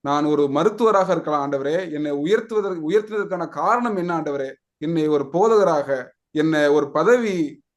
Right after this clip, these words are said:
கொடுத்திருக்கிறீங்க. சமுதாயத்துல நிச்சயமாக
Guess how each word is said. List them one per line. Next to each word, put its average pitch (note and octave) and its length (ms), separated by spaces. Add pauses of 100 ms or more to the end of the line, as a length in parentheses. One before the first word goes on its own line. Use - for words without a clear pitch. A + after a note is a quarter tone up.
(1300)
கொடுத்திருக்கிறீங்க. C3+ 680 (640)
சமுதாயத்துல F3+ 1160 (680)
நிச்சயமாக F3 1040